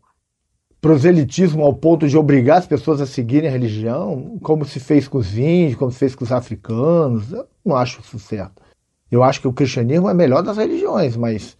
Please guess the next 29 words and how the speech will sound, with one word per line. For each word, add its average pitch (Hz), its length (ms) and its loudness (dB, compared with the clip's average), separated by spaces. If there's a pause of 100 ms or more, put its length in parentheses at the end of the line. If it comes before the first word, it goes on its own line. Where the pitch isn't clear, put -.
(560)
quem 143 160 2
estiver 135 380 2
disposto 131 560 0
a - 20 6
ouvir, 131 380 4
vai 208 180 -2
me 330 100 -4
ouvir. 165 440 0 (340)
Eu 117 140 -2
não 175 100 -2
vou 160 160 2
buscar 131 380 -4
quem 185 160 -2
não 277 80 -12
quer 196 160 -2
me 135 80 0
ouvir. 101 300 -6 (340)
Jesus 131 460 2
fala, 139 180 2
não 127 100 2
joga 123 380 2
pérola 156 400 2
aos 349 120 -4
porcos. - 580 0 (440)
É 117 220 -6
sobre 127 340 -2
esse, - 300 -4
esse 156 340 0
aí. 262 280 4